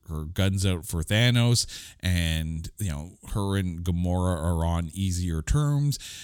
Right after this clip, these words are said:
Like, Nebula has had one of the more,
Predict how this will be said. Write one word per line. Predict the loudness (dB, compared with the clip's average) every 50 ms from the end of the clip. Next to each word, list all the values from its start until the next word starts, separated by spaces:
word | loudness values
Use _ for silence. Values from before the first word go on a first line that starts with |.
| -20 -20 -20 _ -6
Like, | -2 -2 0 2
Nebula | 4 4 6 6 6 4 4 2 2 2 2 2 2 0 0 -2 _ _ _ _ _ _ _ _ -2
has | 0 0 2 2
had | 2 2 2 2 2 2
one | 2 4 4
of | 4
the | 4 4
more, | 4 4 4 4 4 4 4 2